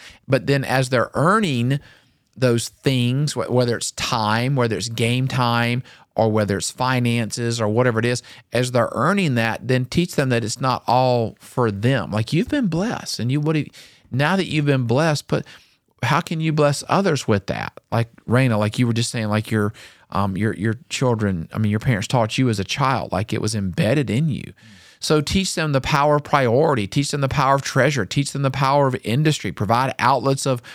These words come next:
of, of generosity. Uh, y-, to your point, your parents maybe didn't attend church, um, consistently, but your parents modeled, like, giving.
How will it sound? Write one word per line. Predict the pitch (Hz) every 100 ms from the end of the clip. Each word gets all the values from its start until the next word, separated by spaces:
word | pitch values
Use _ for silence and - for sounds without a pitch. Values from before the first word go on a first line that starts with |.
| - _ _
of, | - 117 -
of | 123
generosity. | 120 139 120 117 147 - 123 73 - - - _ _ _ -
Uh, | -
y-, | 135 -
to | 151
your | 139 160
point, | - 151 98
your | 123
parents | 151 143 135
maybe | 135 131
didn't | 127 110
attend | 110 - 139 156 -
church, | - 123 117 - -
um, | 110 104
consistently, | 82 117 107 190 220 - 101 113 139 - - _ -
but | 147
your | 131 156
parents | - 165 156 139 123
modeled, | 110 139 170 123 104 120 120 -
like, | 113 120 - -
giving. | 120 165 98 55